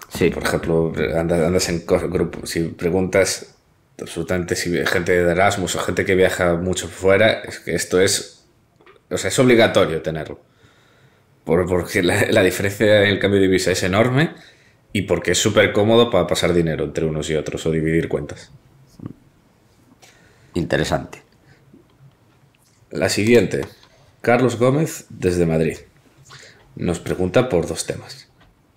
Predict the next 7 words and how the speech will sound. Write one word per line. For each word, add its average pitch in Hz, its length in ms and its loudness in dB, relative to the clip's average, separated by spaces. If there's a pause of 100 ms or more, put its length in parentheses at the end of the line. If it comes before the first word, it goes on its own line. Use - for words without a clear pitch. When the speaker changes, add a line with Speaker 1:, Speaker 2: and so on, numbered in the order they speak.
(200)
Speaker 2:
Lo 123 100 4
vamos 123 180 6
a 113 40 2
responder 95 360 -2
separado. - 440 -4 (720)
La 92 100 0
primera, 92 440 0